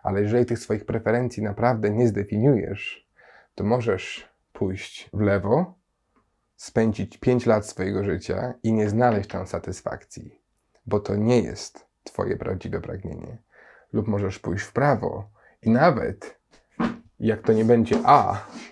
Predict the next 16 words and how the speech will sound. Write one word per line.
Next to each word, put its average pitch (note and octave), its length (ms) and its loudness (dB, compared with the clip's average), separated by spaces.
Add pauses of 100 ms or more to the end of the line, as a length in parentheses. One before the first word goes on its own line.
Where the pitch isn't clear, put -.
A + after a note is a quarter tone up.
tylko G2+ 320 -2
B, A2 420 2 (640)
jak G#2+ 160 4
to A#2 160 0
cię A#2+ 140 -6
stawia A#2 520 -4 (160)
w - 120 -18
tym - 160 -4
samym C#3 320 2
miejscu, A#2 640 0 (920)
to - 100 -4
to B2 200 2
jest G2+ 280 -2
twoje G#2 200 0
prawdziwe G2+ 460 0
pragnienie. F#2+ 640 -4